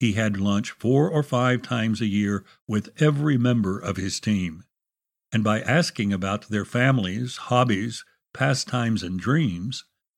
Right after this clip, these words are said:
he demonstrated a caring interest in them individually and as a group.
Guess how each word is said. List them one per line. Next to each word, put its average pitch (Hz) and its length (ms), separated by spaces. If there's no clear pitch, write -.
he 110 200
demonstrated 127 840
a 92 80
caring 127 440
interest 120 420
in 110 200
them 101 260
individually 113 840
and 113 520
as 110 240
a 113 80
group. 123 420